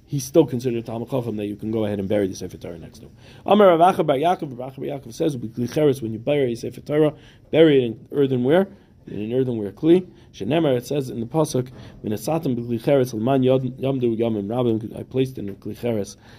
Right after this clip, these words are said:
There's a Pasuk in Yirmiyah, he says that he wrote things in Sfarim, and the Sefer Mikna, that was signed, and they put it into Kli Cheres, and he buried it in order to protect it. So therefore,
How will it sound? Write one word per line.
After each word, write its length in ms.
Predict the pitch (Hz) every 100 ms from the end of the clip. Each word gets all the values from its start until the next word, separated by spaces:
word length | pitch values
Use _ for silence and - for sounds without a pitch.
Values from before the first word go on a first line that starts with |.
| - -
There's 100 | 92
a 60 |
Pasuk 340 | - 120 - 110
in 100 | 107
Yirmiyah, 340 | 120 110 98
he 60 | 95
says 240 | - 101
that 120 | 95
he 80 | 98
wrote 280 | 104 110 110
things 300 | 107 98 101
in 140 | 95
Sfarim, 400 | 107 - 139 120 101
and 120 | 92
the 100 | 95 -
Sefer 280 | 113 -
Mikna, 440 | 95 120 131 117 98 - - -
that 80 | -
was 140 | 85
signed, 340 | - 139 127 107
and 120 | 92
they 100 | 95
put 240 | - 139
it 140 | 131 123
into 480 | 123 120 117 104 - - _
Kli 180 | - 113
Cheres, 340 | 135 123 110
and 100 | 101
he 60 | 107
buried 340 | 110 120 107
it 100 | 101 - - -
in 100 | -
order 220 | 113 113 95
to 80 |
protect 400 | 98 - 107 98
it. 160 | - -
So 120 | -
therefore, 480 | 98 123 120 156 123